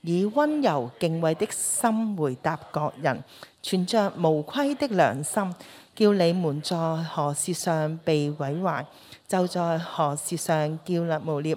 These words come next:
乃你們的有好行為的人自覺羞愧。感謝主。今日我哋講到呢，點樣做人老婆先？點解話呢？我自己都係女人，所以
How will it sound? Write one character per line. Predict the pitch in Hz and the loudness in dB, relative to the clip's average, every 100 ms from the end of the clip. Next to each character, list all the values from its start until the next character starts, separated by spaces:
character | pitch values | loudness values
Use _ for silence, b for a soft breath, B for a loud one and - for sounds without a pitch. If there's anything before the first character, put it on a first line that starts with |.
| - | -4
乃 | 147 147 151 | -4 -2 0
你 | 180 151 | 0 -2
們 | 156 135 | -2 -4
的 | 147 196 B B B B B _ | -2 -4 B B B B B _
有 | - 151 165 | -6 -4 -6
好 | 165 - 151 202 | -10 -10 -6 -6
行 | - 151 139 | -4 -4 -4
為 | 135 127 | -6 -4
的 | 233 | -4
人 | 185 139 - b b - | -2 -4 -6 b b -12
自 | - | -6
覺 | 151 143 - 156 139 | -6 -6 -4 -4 -6
羞 | - - - 185 175 | -12 -8 -4 -2 -4
愧。 | - 151 92 - _ _ _ b b - | -6 -8 -10 -14 _ _ _ b b -14
感 | 147 | -10
謝 | 165 147 | -6 -6
主。 | 131 135 | -6 -8
今 | 135 - - - - - 392 | -8 -10 -20 -20 -10 -2 4
日 | |
我 | 302 | 6
哋 | 220 | 6
講 | 185 170 262 | 6 4 6
到 | 214 190 | 2 4
呢， | 196 185 143 135 _ _ _ _ - | 4 4 0 -8 _ _ _ _ -2
點 | 240 | 2
樣 | 311 | 2
做 | - 170 151 | 2 0 0
人 | 127 127 | -2 -4
老 | 127 135 | -4 -2
婆 | 151 151 123 | -2 -4 -4
先？ | - 160 131 b b b b b | -4 -6 -6 b b b b b
點 | 233 | 0
解 | 262 | 6
話 | 240 190 185 | 8 10 8
呢？ | 202 | 6
我 | 170 | 4
自 | 175 | 2
己 | 175 | 2
都 | 196 | 4
係 | 175 156 | 4 4
女 | 160 | 2
人， | 156 | 0
所 | |
以 | 214 | 2